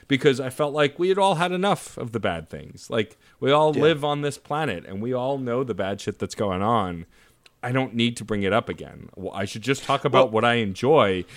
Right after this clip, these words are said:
Speaker 1: because people who are coming to listen to my show aren't coming to listen to me,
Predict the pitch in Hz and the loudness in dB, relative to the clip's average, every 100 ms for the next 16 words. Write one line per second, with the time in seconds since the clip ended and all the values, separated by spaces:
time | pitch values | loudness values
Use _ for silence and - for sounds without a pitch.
0 | - 139 131 139 113 - _ - 180 175 | -4 -2 2 2 0 -14 _ -2 0 2
1 | 175 - 151 143 131 127 131 110 95 233 | 2 0 -2 -2 -2 -2 -4 -6 -4 0
2 | 254 143 135 156 - - 175 170 143 131 | 2 2 0 -2 -4 -4 -2 -2 -4 -2
3 | 123 123 117 104 110 110 104 95 | -4 -4 -4 -2 0 0 0 -2